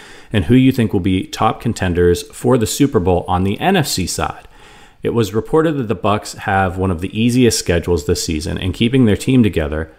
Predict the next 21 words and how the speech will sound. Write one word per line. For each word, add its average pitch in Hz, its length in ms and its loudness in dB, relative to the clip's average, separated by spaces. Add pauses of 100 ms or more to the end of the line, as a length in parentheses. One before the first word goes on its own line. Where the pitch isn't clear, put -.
What 87 160 2
are 135 40 0
your 147 140 0
thoughts 87 380 -2
on 92 180 -4
seeing 92 240 -2
a 85 80 -4
repeat 87 640 0 (380)
to 90 140 -4
the 101 80 -4
Super 143 300 -2
Bowl?" 80 340 -4 (1040)
This - 100 -20
is 196 60 -6
a 165 40 -4
great 120 240 -2
question, 92 580 -8
and 101 800 2 (600)
I, 135 400 2 (340)
look, 98 320 0
I, 92 240 -2